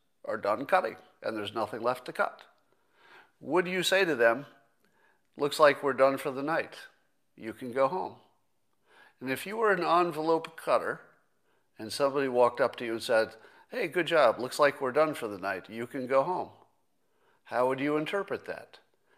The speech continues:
Would you interpret it that the ballot counting was done for the night, or would you interpret it as only you ballot cutters are done for the night?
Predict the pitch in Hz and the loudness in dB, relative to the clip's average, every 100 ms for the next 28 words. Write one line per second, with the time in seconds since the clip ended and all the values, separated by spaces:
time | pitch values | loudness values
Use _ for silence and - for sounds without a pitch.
0 | _ _ _ 120 139 139 147 139 185 180 | _ _ _ -4 -2 -2 -2 -2 -4 -2
1 | 170 160 156 127 117 - - 110 107 95 | 0 0 2 2 2 -2 -8 -8 -8 -12
2 | _ _ _ _ 117 104 110 113 98 - | _ _ _ _ -16 2 4 4 2 -2
3 | 180 202 196 127 113 107 117 104 98 107 | -2 -2 -4 -4 -6 -6 -6 -6 -8 -12
4 | 92 76 73 147 - - _ _ _ _ | -12 -12 -12 -12 -16 -20 _ _ _ _
5 | _ _ - 120 123 131 131 139 135 - | _ _ -6 -4 -2 -2 -2 -2 -4 -4
6 | 151 151 135 135 131 127 - - _ _ | -4 -4 2 4 4 2 -8 -20 _ _
7 | _ _ 139 151 156 143 135 120 123 120 | _ _ 0 2 2 0 -2 4 6 6
8 | 123 - 220 233 120 95 - - _ - | 4 -4 -4 -2 -2 -4 -10 -14 _ -12
9 | 92 92 95 87 98 92 85 - - | -8 -6 -6 -8 -14 -14 -12 -14 -16